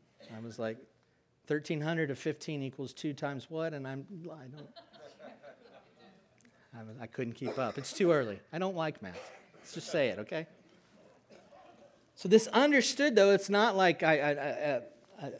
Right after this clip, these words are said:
intellectual understanding. It means to know. And in the Bible, knowing something is a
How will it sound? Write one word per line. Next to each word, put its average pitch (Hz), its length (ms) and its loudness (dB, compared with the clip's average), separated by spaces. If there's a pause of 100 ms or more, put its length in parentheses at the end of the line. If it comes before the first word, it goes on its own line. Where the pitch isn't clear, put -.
(400)
intellectual 214 680 6
understanding. 123 640 -4
It 156 180 -2
means 226 440 2
to 190 140 0
know. 135 680 -6 (1700)
And 156 100 2
in 220 120 8
the 196 60 6
Bible, 175 400 6
knowing 160 680 6
something 135 540 -8 (840)
is 151 180 0
a 143 160 2